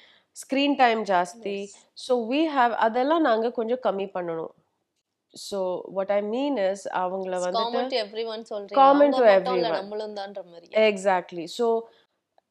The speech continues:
Speaker 1: அவங்க எக்ஸர்சைஸ் பண்ணணும், ஆக்டிவா இருக்கணும், அது
Speaker 2: ம்.
Speaker 1: நாங்களும் பண்ணணும்.
Speaker 2: ம், ம்.
Speaker 1: Right? In a, in every day at least thirty to forty-five minutes walking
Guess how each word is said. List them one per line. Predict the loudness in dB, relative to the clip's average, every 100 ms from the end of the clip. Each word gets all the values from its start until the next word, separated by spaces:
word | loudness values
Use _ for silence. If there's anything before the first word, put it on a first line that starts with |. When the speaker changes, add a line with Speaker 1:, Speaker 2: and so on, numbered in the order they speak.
| _
Speaker 1:
அவங்க | 6 6 6 4 4
எக்ஸர்சைஸ் | 4 2 2 2 2 -6
பண்ணணும், | -4 -2 -4 2
ஆக்டிவா | 2 2 0 2 2
இருக்கணும், | 0 -2 -4
அது | -2
Speaker 2:
ம். | 4
Speaker 1:
நாங்களும் | 6 6 2 2
பண்ணணும். | 2 2 -2 -4 -8
Speaker 2:
ம், |
ம். | -14 -12 -14 -10
Speaker 1:
Right? | 0 4 4 2 -2
In | 2
a, | 4 4 4
in | 2 0
every | 2 2 4 4
day | 6 6
at | 6
least | 0 -2
thirty | -2 -2
to | -6 0 0
forty-five | 0 -2 0
minutes | 0 -2 4
walking | 4 4 -4